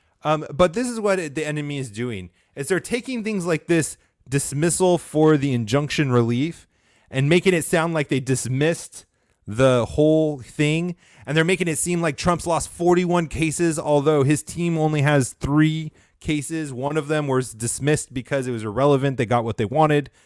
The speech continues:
So they really are one for one. Um, and they're just trying to make you feel bad.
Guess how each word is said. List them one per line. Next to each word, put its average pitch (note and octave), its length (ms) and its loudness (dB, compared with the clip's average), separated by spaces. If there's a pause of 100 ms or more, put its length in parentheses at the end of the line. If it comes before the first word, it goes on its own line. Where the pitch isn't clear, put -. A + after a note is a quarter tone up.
(100)
So B2 160 -6
they B2 120 -2
really C3+ 280 2
are A#2 80 2
one C3+ 200 2
for B2 160 -8
one. D3 320 -2 (840)
Um, C3 380 -6
and D#3 160 -6
they're E3+ 100 2
just F#3+ 280 -8
trying A#3 340 -6
to A#3 60 2
make G3 240 0
you F#3 80 -2
feel E3+ 320 -2
bad. G#2+ 540 -2